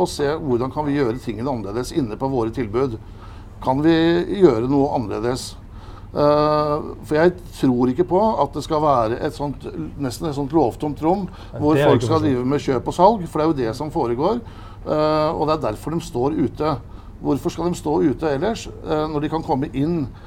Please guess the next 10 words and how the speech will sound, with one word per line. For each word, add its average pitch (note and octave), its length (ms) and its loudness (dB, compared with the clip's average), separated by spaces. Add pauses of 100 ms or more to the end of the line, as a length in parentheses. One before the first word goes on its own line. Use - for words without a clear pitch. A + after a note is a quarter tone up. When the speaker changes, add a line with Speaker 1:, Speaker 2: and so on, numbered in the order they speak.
(180)
Speaker 1:
i D3 140 0
varmen C3 480 0
og D3 100 -4
få D#3+ 160 0
kaffe A2+ 260 0
og C#3+ 720 4
sitte C3 280 -2
på G#2+ 140 -4
en A#2+ 80 -4
kafé, B2+ 360 -2